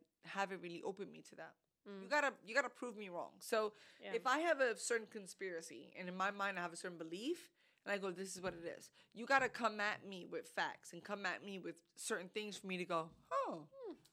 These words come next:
Speaker 1: okay, I can see it
Speaker 2: I,
Speaker 1: differently."
Speaker 2: last week we did. Last week when we were doing our edits,
Speaker 1: You
Speaker 2: we
Speaker 1: came,
Speaker 2: did have
Speaker 1: you
Speaker 2: a
Speaker 1: came at
Speaker 2: vulnerability.
Speaker 1: me?
Speaker 2: Yeah.
Speaker 1: What
Speaker 2: And I was
Speaker 1: part?
Speaker 2: like, "You can't feel that way when you've never been that person."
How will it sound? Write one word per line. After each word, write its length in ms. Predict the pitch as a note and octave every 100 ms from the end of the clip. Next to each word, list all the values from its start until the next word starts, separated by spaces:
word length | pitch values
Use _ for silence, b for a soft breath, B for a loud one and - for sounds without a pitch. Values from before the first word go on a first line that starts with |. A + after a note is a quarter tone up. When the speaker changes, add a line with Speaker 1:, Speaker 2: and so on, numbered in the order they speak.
| - A4
Speaker 1:
okay, 120 | A4
I 60 | F#4
can 120 | E4
see 120 | F4+
it 80 | F4
Speaker 2:
I, 20 |
Speaker 1:
differently." 300 | D#4 C#4+ A3+
Speaker 2:
last 180 | A#3+ -
week 140 | A#3+ G3+
we 120 | F#3
did. 240 | E3 C3 - _ _ _ _ _ _ _
Last 260 | F3+ G3 A3
week 160 | A3 F#3+
when 140 | F3+
we 180 | F3 F3
were 140 | F3
doing 300 | F3 F3+ F3+
our 140 | E3 -
edits, 540 | D3+ F#3 - - - _ _ _
Speaker 1:
You 100 | - F3
Speaker 2:
we 80 | G3+
Speaker 1:
came, 100 | E3+
Speaker 2:
did 160 | F#3
have 200 | F3 D#3+
Speaker 1:
you 80 | E3+
Speaker 2:
a 20 | D#3+
Speaker 1:
came 80 | D#3+
at 60 |
Speaker 2:
vulnerability. 500 | F3 F#3 E3+ E3+ E3+
Speaker 1:
me? 180 | F#3 C4 _ _ _
Speaker 2:
Yeah. 340 | C4 C5+ G#3+ E3+ _
Speaker 1:
What 140 | E3+ F3+
Speaker 2:
And 100 | A3+
I 60 |
was 60 | A3
Speaker 1:
part? 60 | A3
Speaker 2:
like, 40 | G3
"You 80 | F#3
can't 320 | - G3 F3
feel 180 | - D4+
that 220 | C#4+ -
way 420 | F3 E3+ D#3+ E3+ F3+ _ _
when 200 | F3+ F3+
you've 200 | F#3 E3
never 260 | F3 F3+ E3+
been 280 | E3+ F#3+ F#3
that 220 | C#3+ -
person." 300 | F3 E3 -